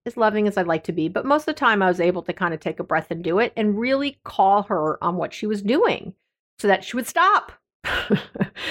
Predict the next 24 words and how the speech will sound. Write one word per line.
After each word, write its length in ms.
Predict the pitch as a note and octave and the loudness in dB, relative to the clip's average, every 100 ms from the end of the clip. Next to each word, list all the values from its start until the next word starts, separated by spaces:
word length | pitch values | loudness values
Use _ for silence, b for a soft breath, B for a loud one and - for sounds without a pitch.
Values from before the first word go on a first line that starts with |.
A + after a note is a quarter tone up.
| B D4 C#4 A3+ | B -8 -8 -6
Uh, 200 | - G#3+ | 0 0
but 160 | G#3 A#3 | 0 0
that's 220 | A#3 A3+ - | 0 -2 0
asking 380 | F#3+ F3+ A#3+ | 0 0 -2
questions 480 | A#3 E4+ F#4 G3+ F#3 | 0 0 0 0 0
instead 520 | F#3 F#3+ - - C4+ | 0 -4 -4 0 2
of 120 | E4+ G3+ | 2 2
just 220 | F#3 F#3 | -2 0
saying, 500 | F3+ E3+ E3 E3 E3+ | 2 4 2 0 -4
you 100 | G3+ | 0
know, 360 | F3 D#3+ D#3 - | 0 0 -2 -4
"I 160 | - G3 | -6 -8
hate 220 | - D4+ F4 | -2 -2 0
when 100 | E4 | 0
you 100 | D#4+ | 0
do 160 | D#4+ | 2
this. 360 | D4+ D4 C#4+ C#4+ | 2 2 2 0
It 100 | F#4 | -2
drives 320 | - D4 D4 | 0 0 0
me 100 | - | -2
crazy, 560 | D4 C4+ C4 C4 B3+ A#3+ | 2 2 2 0 0 -2
blah, 220 | A#3+ D4 | 0 0
blah, 120 | D4 | 0
blah." 520 | B3 A#3 A3+ A3+ A3 | 0 2 2 2 2